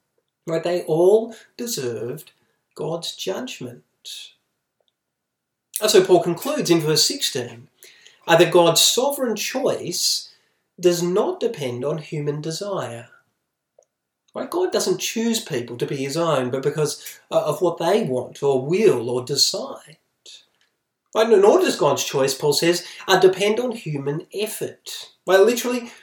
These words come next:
on the one who runs. Which is to say that, that, that God doesn't choose people but because of what they do or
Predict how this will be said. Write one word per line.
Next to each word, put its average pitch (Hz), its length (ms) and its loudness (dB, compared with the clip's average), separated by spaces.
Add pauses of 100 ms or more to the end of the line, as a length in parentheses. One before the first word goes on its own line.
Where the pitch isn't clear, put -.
(140)
on 165 160 6
the 214 100 4
one 131 560 -4
who 147 260 -6
runs. 151 1300 -8 (580)
Which - 280 -2
is - 60 -2
to - 40 -6
say 220 260 2
that, 202 180 6
that, 208 140 0
that 208 140 0
God 349 240 0
doesn't 185 280 0
choose 277 440 -4
people 135 440 -6
but 156 120 -4
because 170 500 2
of 180 160 0
what 180 160 -2
they 185 160 2
do 180 540 -4
or 127 340 -6